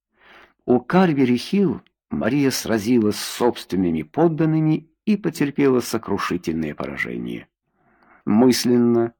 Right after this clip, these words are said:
я была рядом с ней, хотя мне в жизни не доводилось переносить подобных унижений.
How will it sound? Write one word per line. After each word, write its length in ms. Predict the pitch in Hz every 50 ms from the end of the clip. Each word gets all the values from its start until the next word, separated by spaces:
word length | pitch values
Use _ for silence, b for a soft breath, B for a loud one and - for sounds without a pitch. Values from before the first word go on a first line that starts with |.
| _ _ _ _
я 140 | - 82 95
была 240 | 90 104 104 107 107
рядом 320 | 92 92 101 95 92 92
с 160 | 87 - - 76
ней, 360 | 65 65 64 60 - - _ _ _ _ B B B B B B B B
хотя 280 | - - 110 - 165 170
мне 200 | 156 151 143 131
в 80 | 123 113
жизни 640 | 107 - 180 190 170 131 - 85 73 67 65 - - _ _
не 200 | 90 104 127 131
доводилось 560 | 131 131 139 143 139 151 170 156 151 147 -
переносить 600 | - 143 135 139 135 135 135 - 151 143 - -
подобных 500 | - 131 127 131 139 131 131 127 123 -
унижений. 760 | 127 131 127 120 110 123 123 110 87 67 60 - - _